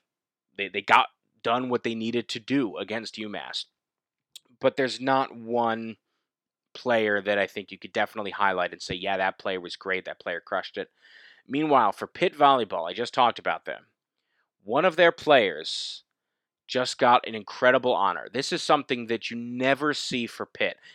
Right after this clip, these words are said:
If you follow Pitt football and Pitt men's basketball,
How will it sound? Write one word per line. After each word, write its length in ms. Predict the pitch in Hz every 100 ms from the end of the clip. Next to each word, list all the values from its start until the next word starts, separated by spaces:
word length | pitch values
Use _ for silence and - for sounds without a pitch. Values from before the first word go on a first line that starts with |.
| -
If 140 | -
you 80 | 160
follow 320 | 175 160 147
Pitt 380 | - - 139 - _
football 560 | - 135 - 127 123
and 100 | -
Pitt 180 | - 127
men's 220 | 117 117
basketball, 800 | - 110 107 - - 90 85 85